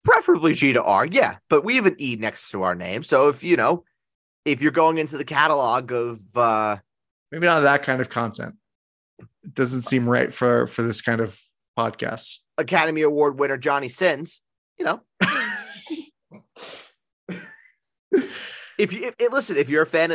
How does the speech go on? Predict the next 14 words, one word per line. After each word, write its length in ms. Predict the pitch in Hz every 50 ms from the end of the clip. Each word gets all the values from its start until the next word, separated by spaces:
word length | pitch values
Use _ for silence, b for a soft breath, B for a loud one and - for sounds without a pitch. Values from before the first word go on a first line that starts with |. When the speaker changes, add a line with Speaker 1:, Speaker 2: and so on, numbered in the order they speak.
| -
Speaker 1:
if 120 | 143 143 135
you're 120 | 143 151
a 40 | 156
fan 240 | - 156 156 156 151
of 40 |
his 140 | 147 143 127
work, 400 | 139 139 151 185 185 - - - - _ _ _ _ _ _ _ _ _ _ _ _
that's, 360 | - 101 107 - - - - -
uh, 260 | 113 113 117 117 117
that's, 560 | 117 123 120 - - - - - - - - _ _ b b b b b b b
that's 180 | 131 127 127 -
your 120 | 135 143
own 100 | 147 147
prerogative. 360 | 147 175 165 131 104 95 92